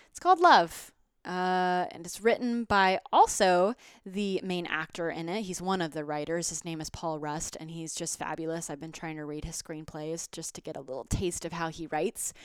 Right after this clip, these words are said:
But check those shows out. You may love them. I hope you do. If you're anything like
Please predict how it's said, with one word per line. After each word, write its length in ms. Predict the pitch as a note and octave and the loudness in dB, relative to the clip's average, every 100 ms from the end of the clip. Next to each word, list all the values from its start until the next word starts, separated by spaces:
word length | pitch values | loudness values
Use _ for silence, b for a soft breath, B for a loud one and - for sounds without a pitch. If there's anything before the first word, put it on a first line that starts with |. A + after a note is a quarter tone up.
| B B B B B | B B B B B
But 220 | F#3+ F#3 | 2 2
check 280 | - A3 - | 2 -2 0
those 320 | - B3+ C#4 - | 4 6 6 4
shows 360 | A3 G#3+ G3+ - | 6 6 6 0
out. 380 | G3 A3 A3+ - | 4 8 8 6
You 160 | G3+ F#3+ | -4 -4
may 200 | F#3 F3+ | -2 0
love 400 | F#3+ G3+ G3+ G3 | 4 6 4 2
them. 220 | G3+ F3+ | -2 -2
I 80 | E3 | -6
hope 340 | F3 F3 - | -4 -8 -6
you 120 | F3+ | -12
do. 420 | E3+ G#3 G#3+ G#3 - | -8 -4 4 4 4
If 200 | F3+ F#3+ | -2 -4
you're 200 | F3+ - | -2 -2
anything 580 | F3 G3+ G3 F#3+ F3+ F3+ | -4 -4 -6 -6 -6 -2
like 260 | F3+ F3 | -2 -2